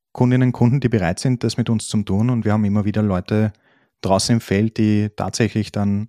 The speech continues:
on-site dabei sind. Äh, wir haben allerdings auch erfahrene Installateure, sage ich mal, in die Organisation geholt, die die eine oder andere Testflotte mit, ähm, verwalten, die einfach selber total,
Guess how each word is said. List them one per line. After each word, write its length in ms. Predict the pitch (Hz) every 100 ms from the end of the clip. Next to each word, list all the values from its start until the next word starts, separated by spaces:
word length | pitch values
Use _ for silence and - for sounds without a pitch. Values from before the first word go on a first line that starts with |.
| _
on-site 420 | - 113 104 101 -
dabei 280 | - 90 92
sind. 300 | 127 123 - _ _ _ _ _ _ -
Äh, 60 |
wir 460 | 87 87 87 85 90
haben 160 | 92
allerdings 420 | 107 107 107 110 -
auch 640 | - 90 107 107 - - _ _ _ _ _ _
erfahrene 640 | 113 - 85 95 123 113
Installateure, 640 | 110 110 104 101 95 90 113
sage 200 | - 104
ich 60 | 104
mal, 180 | 104
in 180 | 98 110
die 260 | 113 113 101 _ _ _ -
Organisation 640 | 101 104 98 104 107 117
geholt, 340 | 117 113 -
die 400 | 104 101 101 101 98 _ _ _
die 80 | -
eine 160 | 92 107
oder 140 | 101
andere 260 | 92 98 95
Testflotte 540 | 92 92 - 104 -
mit, 380 | 101 98 - 80 -
ähm, 400 | 107 52 98 92 - _ _ _
verwalten, 760 | - 95 87 87 92 - 110 - _ _ _ _ -
die 400 | 95 98 95 95
einfach 220 | 92 104
selber 560 | - 85 98 98 95 -
total, 520 | - - 82 92 98